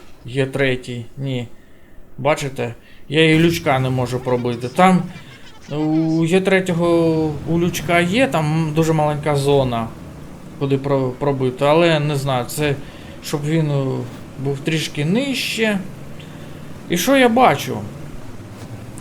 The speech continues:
Що союзники поїхали, е, в лівий фланг.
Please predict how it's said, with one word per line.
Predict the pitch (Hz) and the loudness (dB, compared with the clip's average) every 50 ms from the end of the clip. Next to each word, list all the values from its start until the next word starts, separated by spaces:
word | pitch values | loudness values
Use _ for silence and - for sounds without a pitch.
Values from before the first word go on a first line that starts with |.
| - - - - - - - | -12 -12 -12 -12 -10 -8 -6
Що | - - 202 208 202 - 156 | 0 4 6 6 6 4 0
союзники | - - 202 208 233 269 302 277 233 220 196 196 165 147 | -2 0 0 2 4 4 4 4 4 2 2 2 0 0
поїхали, | - 156 156 151 151 139 127 - - 131 120 120 117 117 | 2 2 2 4 4 2 0 0 0 0 0 0 0 -2
е, | 113 - - - - - - - - - - - - - - - - - - - - - - - - 131 123 123 123 120 - | -2 -4 -8 -10 -10 -10 -10 -10 -10 -10 -10 -10 -12 -12 -14 -14 -12 -12 -12 -12 -12 -12 -14 -14 -12 -12 -10 -10 -8 -8 -4
в | 127 147 165 165 156 143 135 | 0 2 4 4 4 4 2
лівий | 147 202 240 220 220 220 214 | 2 2 2 4 4 2 2
фланг. | - - 196 220 208 165 127 123 | 2 4 6 6 6 6 4 2